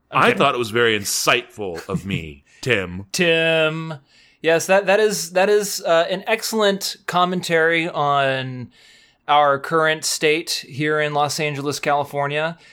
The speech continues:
Speaker 2: It's not nearly as smoky in my area. I am a good ways south of the actual fires, but it's, uh,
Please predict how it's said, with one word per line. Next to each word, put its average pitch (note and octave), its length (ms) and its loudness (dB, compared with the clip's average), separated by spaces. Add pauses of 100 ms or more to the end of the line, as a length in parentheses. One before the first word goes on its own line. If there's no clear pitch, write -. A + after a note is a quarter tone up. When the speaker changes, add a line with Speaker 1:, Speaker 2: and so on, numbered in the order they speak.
(140)
Speaker 2:
It's G3 220 -2
not D4 260 2
nearly B3 440 -2
as G#3 200 0
smoky G3+ 440 -2
in F#3 100 0
my E3 260 0
area. D#3+ 640 0
I D3+ 120 -2
am D3+ 200 -4
a C#3 180 0
good C#3+ 260 -2
ways C#3 500 0
south D3 580 -4
of C3+ 300 -2
the C#3 120 0
actual C3 360 -2
fires, C#3 640 -2
but C3+ 460 -2 (440)
it's, - 300 -6
uh, A4+ 140 2